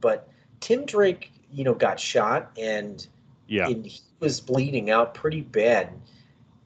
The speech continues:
Speaker 1: He, did he die?
Speaker 2: No, no. Um, he didn't die. He was, it was left up to, it looks like he's going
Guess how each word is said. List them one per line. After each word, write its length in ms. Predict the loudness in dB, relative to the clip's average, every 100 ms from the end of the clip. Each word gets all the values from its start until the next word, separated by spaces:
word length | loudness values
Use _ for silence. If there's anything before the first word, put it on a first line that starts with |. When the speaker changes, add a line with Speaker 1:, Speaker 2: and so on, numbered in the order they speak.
| _ _ _
Speaker 1:
He, 300 | _ -10 -10 -12 -20 _ _
did 160 | -4 -4
he 180 | -4 -4
die? 540 | 0 0 0 -4 -6 -12 -20 _ -20 _ -2
Speaker 2:
No, 440 | 2 2 0 -8 _
no. 340 | -8 -6 -6 -6
Um, 400 | -2 -2 -2 -8 _ _ _ _ _ _
he 80 | -2
didn't 180 | 2 4
die. 380 | 6 6 4
He 160 | 2 2
was, 260 | 2 0 0
it 120 | 2
was 180 | 2 4
left 240 | 2 4
up 220 | 0 0
to, 500 | -4 -4 -6 -10 -10 -8
it 120 | 0
looks 240 | 0 0
like 120 | -4
he's 160 | -4 -8
going 320 | -6 -6 -6